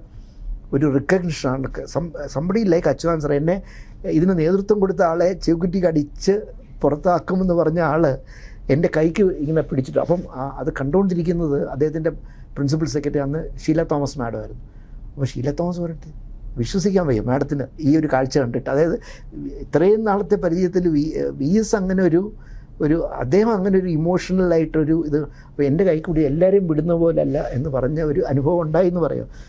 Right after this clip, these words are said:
പക്ഷെ അത് തിരിഞ്ഞു നോക്കുമ്പം ഒരുപാട് ഞങ്ങൾ പഠിച്ചെങ്കിലും, ഞങ്ങൾ, ഞാൻ മാത്രമല്ല,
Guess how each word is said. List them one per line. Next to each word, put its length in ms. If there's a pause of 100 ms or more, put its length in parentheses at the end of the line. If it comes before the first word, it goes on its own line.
(180)
പക്ഷെ 160
അത് 360 (920)
തിരിഞ്ഞു 200
നോക്കുമ്പം 680
ഒരുപാട് 480
ഞങ്ങൾ 220
പഠിച്ചെങ്കിലും, 680 (120)
ഞങ്ങൾ, 340
ഞാൻ 200
മാത്രമല്ല, 460